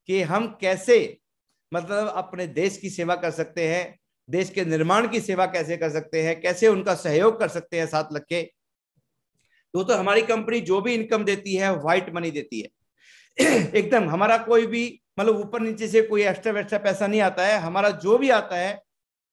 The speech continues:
हमारे अकाउंट में पैसा आता है। एक नंबर में हमारी कंपनी टोटल काम करती है, टोटल पैसा देती है,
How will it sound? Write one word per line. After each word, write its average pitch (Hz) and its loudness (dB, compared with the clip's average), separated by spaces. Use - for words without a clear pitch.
हमारे 185 2
अकाउंट 196 0
में 233 -2
पैसा 190 0
आता 170 -2
है। 196 -4
एक 226 0
नंबर 202 -2
में 202 -6
हमारी 185 0
कंपनी 185 -4
टोटल 175 -4
काम 170 0
करती 170 -4
है, 175 2
टोटल 170 -6
पैसा 165 -2
देती 165 -2
है, 156 0